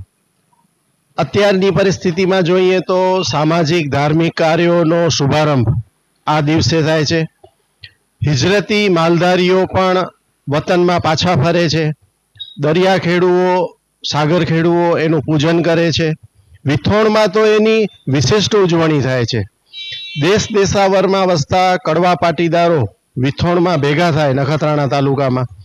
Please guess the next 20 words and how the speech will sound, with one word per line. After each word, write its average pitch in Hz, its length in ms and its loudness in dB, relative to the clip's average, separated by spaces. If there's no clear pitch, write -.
અને 190 300 0
વડીલો 190 600 2
ઉપર 190 260 0
જલાભિષેક, 160 800 0
એમની 170 260 2
પુત્રવધુ 160 680 0
જલાભિષેક 160 600 0
કરે. 160 380 0
આવી 202 300 2
બધી 214 400 0
પરંપરાઓ 202 920 2
વણાયેલી 175 540 2
છે. 143 220 -2
ખેડૂતો 220 880 0
પોતાના 202 500 0
ખેતી 180 420 -2
કાર્યનો 190 440 2
આરંભ 180 440 2
કરે 156 300 0
છે 135 180 -4